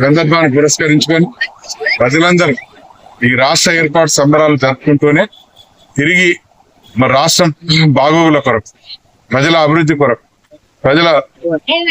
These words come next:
ఆర్థికమైనటువంటి అభివృద్ధి కొరకు తిరిగి కేసీఆర్ ముఖ్యమంత్రి కావాలని చెప్పి కోరుకోవటం వల్ల ప్రజలందరూ ముక్త కంఠంతో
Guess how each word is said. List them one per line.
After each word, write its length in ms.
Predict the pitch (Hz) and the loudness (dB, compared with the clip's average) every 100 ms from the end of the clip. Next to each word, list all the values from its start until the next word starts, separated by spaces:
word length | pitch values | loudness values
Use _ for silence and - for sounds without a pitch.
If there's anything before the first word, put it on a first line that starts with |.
| 294 139 | 0 0
ఆర్థికమైనటువంటి 680 | 160 165 170 165 143 156 139 | 0 0 0 0 0 0 2
అభివృద్ధి 280 | 139 160 147 147 | 0 0 0 0
కొరకు 300 | 147 143 135 - _ _ _ | 0 0 -2 -2 _ _ _
తిరిగి 220 | 135 143 139 | -4 -2 -2
కేసీఆర్ 400 | 156 147 165 151 127 | -2 0 0 0 0
ముఖ్యమంత్రి 400 | 143 143 131 123 | 0 0 0 0
కావాలని 300 | 131 139 135 | 0 2 0
చెప్పి 220 | 127 120 120 | -2 -4 -4
కోరుకోవటం 460 | 131 131 127 131 123 | -2 -2 -2 0 0
వల్ల 140 | 123 123 107 - - - _ - | 2 2 0 -4 -14 -14 _ -4
ప్రజలందరూ 500 | 110 139 156 156 143 131 | -2 0 2 2 2 0
ముక్త 220 | - 135 | 0 -2
కంఠంతో 340 | 139 135 135 | 0 -2 -2